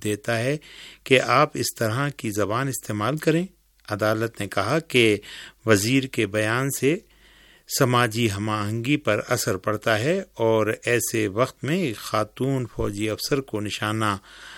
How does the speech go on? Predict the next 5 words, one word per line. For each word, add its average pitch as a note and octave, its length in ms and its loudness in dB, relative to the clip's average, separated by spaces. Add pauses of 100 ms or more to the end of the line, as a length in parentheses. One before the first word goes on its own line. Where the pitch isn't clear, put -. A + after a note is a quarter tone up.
(220)
بنانا A#2 520 4
قابل، G#2+ 680 2 (600)
ناقابل A#2 840 2 (120)
قبول G#2+ 380 -2
ہے۔ G#2+ 240 4